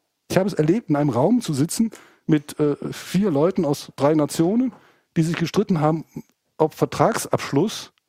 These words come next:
eine Operation des Vertrags zwischen dem Kunden und der Filiale ist oder zwischen der, also an einem Objekt Filiale hängt, dass die Filiale eine Methode hat, wo Kunde und, äh,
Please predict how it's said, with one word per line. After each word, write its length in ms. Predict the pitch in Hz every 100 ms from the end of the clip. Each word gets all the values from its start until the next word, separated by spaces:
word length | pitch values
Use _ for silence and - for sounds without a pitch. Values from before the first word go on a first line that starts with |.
| _ _
eine 220 | 143 -
Operation 640 | 147 147 139 - 151 214
des 140 | 165 -
Vertrags 800 | - - 123 131 180 208 - -
zwischen 240 | - 135
dem 140 | 147 127
Kunden 260 | 190 208
und 100 | 190
der 100 | 127
Filiale 440 | 113 113 120 220 330
ist 180 | 302 - _ - - -
oder 160 | 185 175
zwischen 260 | 202 190
der, 300 | 170 151 143 - - -
also 180 | 120 113
an 120 | 113 - -
einem 240 | 113 123 123
Objekt 280 | 131 -
Filiale 440 | - 117 143 214 143
hängt, 180 | 202 156
dass 100 | 123
die 140 | 117
Filiale 480 | - 120 156 220 220
eine 100 | 139
Methode 340 | 139 170 160
hat, 120 | 156
wo 80 | 143
Kunde 380 | 127 185 196 175
und, 320 | 156 131 -
äh, 60 | -